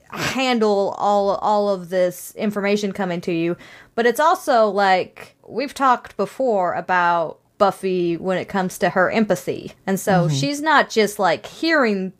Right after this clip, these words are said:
Speaker 1: thoughts, but she's hearing everybody's, like, deep, emotional, subconscious thoughts that, generally speaking, are probably, like, the most vulnerable and open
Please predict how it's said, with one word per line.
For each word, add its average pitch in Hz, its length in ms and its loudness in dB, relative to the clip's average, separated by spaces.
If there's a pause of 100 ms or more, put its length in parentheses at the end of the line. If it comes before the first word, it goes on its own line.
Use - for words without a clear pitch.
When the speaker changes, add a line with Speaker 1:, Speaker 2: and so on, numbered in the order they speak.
Speaker 1:
thoughts, - 640 0 (180)
but 208 140 -2
she's 277 240 -6
hearing 233 320 4
everybody's, 202 560 0
like, 180 440 -2 (100)
deep, 233 360 0 (120)
emotional, 220 960 2 (100)
subconscious 220 1200 0 (160)
thoughts 175 600 2 (200)
that, 196 400 4 (240)
generally 240 500 4
speaking, 202 540 0
are 202 140 -2
probably, 208 680 0
like, 175 580 -2 (140)
the 190 180 -2
most 214 380 2
vulnerable 190 840 2
and 190 180 -4
open 180 640 -2